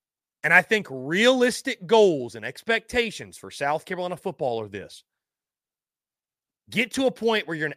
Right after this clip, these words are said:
eight to nine win per year program. Heck, even seven to eight. You're going eight and four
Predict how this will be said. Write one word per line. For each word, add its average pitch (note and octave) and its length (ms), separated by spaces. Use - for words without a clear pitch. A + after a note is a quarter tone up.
eight A3 280
to F#3+ 100
nine F3 420
win E3 220
per D3 260
year B2+ 220
program. E2 400
Heck, A3+ 200
even B3 220
seven F#3+ 380
to F3 100
eight. A2 220
You're F3+ 100
going A3+ 320
eight G#3 240
and G3+ 160
four C3+ 460